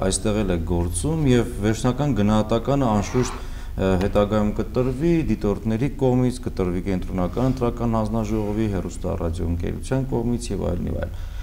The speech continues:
Ա, այնուամենայնիվ, եթե ասում եք, նոր կուսակցությունները Երևան, ը, ըստ էության, ը, կուսակցություններ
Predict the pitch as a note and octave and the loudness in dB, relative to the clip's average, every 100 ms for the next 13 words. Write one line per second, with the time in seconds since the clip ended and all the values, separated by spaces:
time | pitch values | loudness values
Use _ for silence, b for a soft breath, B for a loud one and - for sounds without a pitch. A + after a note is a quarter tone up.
0 | B B - G#2 G#2 - - D3 G3 E3+ | B B 2 6 6 6 4 6 8 8
1 | E3 E3 E3 E3 F3 F#3+ - C3+ C#3+ D3 | 6 4 4 6 8 6 6 2 4 4
2 | C3 D3 B2 C3+ C#3+ C3 B2 A2+ A#2+ A2+ | 4 2 2 4 6 4 0 4 4 4
3 | - B2+ A#2 G#2+ G2+ A#2 C3 C#3 E3 D3+ | 2 4 4 4 6 6 6 6 4 4
4 | B2+ B B B - A2 G#2+ G#2+ G#2 - | 2 B B B 0 6 8 8 6 -4
5 | - - - - - - - - - D3 | -12 -10 -10 -8 -8 -8 -8 -4 -4 0
6 | F3+ F#3 E3 - - - A#2+ A#2 - - | 2 2 0 -4 -8 -6 -6 -6 -8 -8
7 | - B2+ C#3+ C#3 C#3+ D#3+ | -6 0 2 2 0 -4